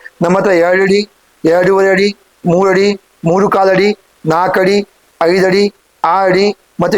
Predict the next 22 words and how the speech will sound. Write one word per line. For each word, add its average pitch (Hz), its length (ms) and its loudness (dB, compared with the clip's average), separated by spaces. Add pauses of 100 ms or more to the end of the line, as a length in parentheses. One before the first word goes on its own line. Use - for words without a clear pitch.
ಏಳು 190 180 2
ಅಡಿ. 156 120 0 (340)
ಇವಾಗ 196 200 0
ಹೊಸ 185 120 0 (140)
ನಾವು 202 160 -2
ಶುರು 196 180 2
ಮಾಡಿರೋದು 185 260 2 (140)
ಎಂಟು 185 220 -2
ಅಡಿ. 131 80 0 (480)
ಅಲ್ಲಿವರೆಗೂ 208 500 2
ನಮ್ಮ 196 120 -2
ಹತ್ರ 202 120 0 (100)
ಐಟಮ್ 196 260 -4
ಸಿಗುತ್ತೆ. 170 340 0 (480)
ಪ್ರತಿಯೊಂದರಿಗೂ 214 640 0 (120)
ಕ್ವಾಲಿಟಿ 190 400 0
ಡಿಫ್ರೆಂಟ್ 202 320 -2
ಡಿಫ್ರೆಂಟ್ 180 300 -2
ಇದೆ. 147 120 0 (360)
ನಾವು 185 180 0 (100)
ಫಿಫ್ಟೀನ್ 208 380 -2
ಮೈಕ್ರಾನು, 196 420 0